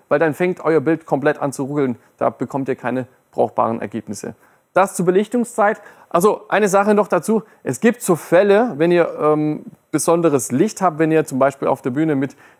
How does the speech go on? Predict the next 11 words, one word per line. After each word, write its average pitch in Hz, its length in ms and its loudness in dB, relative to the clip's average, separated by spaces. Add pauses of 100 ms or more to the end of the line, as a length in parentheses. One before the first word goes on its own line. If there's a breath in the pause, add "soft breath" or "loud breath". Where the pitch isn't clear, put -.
(120 soft breath)
etwas 123 380 -2
günstigeren 175 500 2
L 147 120 -2
E 131 40 0
Ds 165 220 0
arbeitet, 127 560 0 (340 loud breath)
dass 151 260 0
die 165 280 -4 (240)
anfangen 160 400 0
zu 185 120 0
flackern. 156 440 0